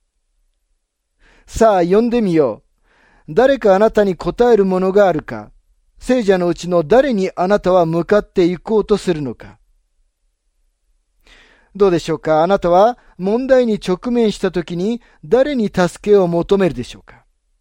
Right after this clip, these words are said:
古の聖者でさえもあなたを助けることはできません。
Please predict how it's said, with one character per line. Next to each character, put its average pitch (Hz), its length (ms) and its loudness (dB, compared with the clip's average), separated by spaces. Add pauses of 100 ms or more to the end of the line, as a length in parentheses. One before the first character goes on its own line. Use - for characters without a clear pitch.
(600)
古 208 460 -2
の 196 140 0
聖 254 260 -4
者 185 160 2
で 160 140 0
さ 196 200 -2
え 165 60 -2
も 117 320 -10 (180)
あ 185 120 -2
な 214 100 2
た 190 160 0
を 165 120 0
助 156 300 -4
け 196 40 2
る 185 80 -2
こ 180 160 -8
と 220 100 -2
は 202 100 6
で 156 140 -4
き - 120 -10
ま 120 100 -10
せ 117 140 -18
ん。 95 140 -20